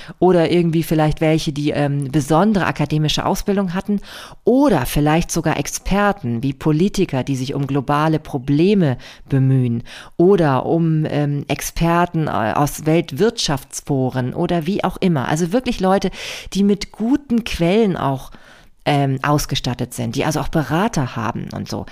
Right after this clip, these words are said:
Dass, egal wen du fragst, sie alle deutlich unter dem Zufallsprinzip gelandet sind. Das bedeutet also, dass die im Schnitt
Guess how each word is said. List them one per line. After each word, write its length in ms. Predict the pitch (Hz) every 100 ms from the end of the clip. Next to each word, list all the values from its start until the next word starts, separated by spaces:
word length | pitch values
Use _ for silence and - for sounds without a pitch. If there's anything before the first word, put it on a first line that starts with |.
| - - - -
Dass, 340 | 170 - -
egal 560 | - 170 185 196 226 226
wen 280 | 165 175 185
du 100 | 175
fragst, 600 | 160 - 143 151 - - - - - -
sie 240 | 131 151 - _ -
alle 680 | 160 170 196 151 131 170 196 - _ _ -
deutlich 880 | 190 190 208 226 233 135 131 147 -
unter 460 | 185 202 226 196 185
dem 340 | - 165 160
Zufallsprinzip 1500 | - - - 254 262 - 139 117 - - - 123 - 117 113 - _ -
gelandet 480 | 131 113 110 107 -
sind. 220 | - - - -
Das 120 | - -
bedeutet 460 | 180 202 226 156
also, 240 | - 180 185
dass 220 | 185 -
die 160 | 190 -
im 220 | 180 180
Schnitt 540 | 170 - 214 285 294